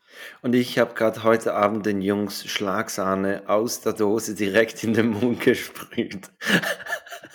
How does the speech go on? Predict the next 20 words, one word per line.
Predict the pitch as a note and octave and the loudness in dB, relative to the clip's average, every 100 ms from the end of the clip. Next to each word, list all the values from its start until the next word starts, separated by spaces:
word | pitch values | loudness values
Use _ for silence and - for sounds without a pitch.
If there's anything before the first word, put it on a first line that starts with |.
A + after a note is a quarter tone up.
| - _ - | -20 _ -16
<laughs> | - G#3+ G#3+ - A3+ D#3+ D#3 D3 E3 E3+ D3+ | -6 2 2 4 2 0 -2 -2 -2 0 -2
So | - C#3+ C3+ | 4 4 6
viel | D3 B2+ | 4 4
zum | C#3 A#2+ | 2 4
guten | C3+ C3+ - A#2 | 4 4 2 2
Vorbild | A#2+ A#2+ B2 A#2+ A#2+ | 6 6 6 4 4
und | A#2 | 2
mit | A#2 | 2
dem | C3+ | 4
Essen | E3 D#3+ C#3+ | 4 4 0
spielt | C3+ A#2+ A#2+ | 0 0 0
man | A2+ | 0
nicht. | F#2+ - - | -4 -6 -6
Aber | - D#3 | 0 2
das | D3 C3+ | 2 2
gehört | D3 D#3 D#3+ | 4 4 4
doch | B2 | 2
auch | - B2 A#2+ | 6 6 6
dazu. | B2 G2+ | 0 0
<laughs> | - | -2